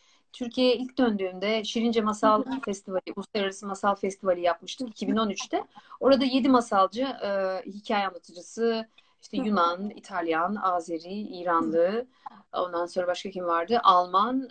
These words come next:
Speaker 1: e, ve iki Türkiye'li anlatıcı. Bizler işte yedi kişi ve bir müzisyen arkadaşımız vardı, Frank. Bizler orada çift dilli masallar anlattık. Benim öğrencilerin bazıları mesela ta o zamandan, e, tanışırız biz bazı
Speaker 2: Evet.
Speaker 1: öğrencilerle. E, işte bir masalı aynı metni,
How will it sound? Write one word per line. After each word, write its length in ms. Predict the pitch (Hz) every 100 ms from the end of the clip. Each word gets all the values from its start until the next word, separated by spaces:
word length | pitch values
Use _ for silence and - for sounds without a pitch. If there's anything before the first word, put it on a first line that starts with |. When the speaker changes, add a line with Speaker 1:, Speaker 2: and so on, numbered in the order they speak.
| 185
Speaker 1:
e, 200 | 185 185
ve 100 | 202
iki 420 | 208 - 226 -
Türkiye'li 680 | - 202 - 185 170 214 269 - - - - -
anlatıcı. 800 | 190 190 - 170 - 285 370 -
Bizler 400 | 202 214 208 202
işte 200 | 190 247
yedi 280 | 214 214 233
kişi 340 | - - 254
ve 100 | 226
bir 100 | 208
müzisyen 400 | 208 196 - 208
arkadaşımız 560 | 185 170 175 160 185 175
vardı, 260 | 165 160 160
Frank. 420 | 208 226 330 - _ - -
Bizler 200 | 226 277
orada 480 | 320 302 285 370 381
çift 260 | - 339 269
dilli 160 | 254
masallar 400 | 262 226 214 190
anlattık. 460 | 170 165 156 _ 214
Benim 160 | 233
öğrencilerin 560 | 254 262 262 254 269 269
bazıları 420 | 269 277 233 254
mesela 260 | 330 269 262
ta 100 | 262
o 80 | 247
zamandan, 580 | 233 214 180 165 156 - _ _ _ -
e, 60 | 180 170 165 160 160
tanışırız 600 | 202 180 165 180 160 - -
biz 280 | 180 165 -
bazı 420 | 170 175 170 165
Speaker 2:
Evet. 100 | 185 175
Speaker 1:
öğrencilerle. 720 | 165 165 165 165 165 269 403 _ _ _ _
E, 260 | - 147 185
işte 200 | - 233
bir 140 | 285
masalı 380 | 294 277 269 254
aynı 300 | 254 320 285
metni, 400 | 226 196 262 339